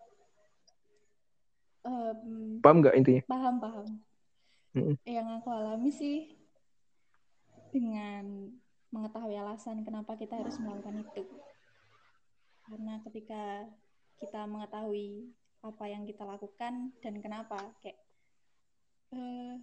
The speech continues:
Speaker 1: kamu sholat lima kali sehari, kenapa kamu sholat? Karena
Speaker 2: Hmm.
Speaker 1: aku memiliki keyakinan aku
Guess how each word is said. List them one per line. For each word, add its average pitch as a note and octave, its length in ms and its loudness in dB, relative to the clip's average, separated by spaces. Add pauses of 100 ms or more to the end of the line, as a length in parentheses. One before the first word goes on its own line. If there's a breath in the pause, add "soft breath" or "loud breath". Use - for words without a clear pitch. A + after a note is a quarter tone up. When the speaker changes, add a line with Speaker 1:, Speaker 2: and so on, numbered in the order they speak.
(200)
Speaker 1:
kamu B3 200 -2
sholat B3 360 -4
lima A3+ 160 -8
kali G#3+ 220 -8
sehari, A3+ 320 -6 (400)
kenapa A3+ 260 -10
kamu A#3+ 220 -6
sholat? F#3+ 260 -8 (1300)
Karena F4+ 480 -2
Speaker 2:
Hmm. C#3 400 12
Speaker 1:
aku D#4 400 -2
memiliki G#3+ 400 -8
keyakinan A3 640 -12
aku A#3 480 -12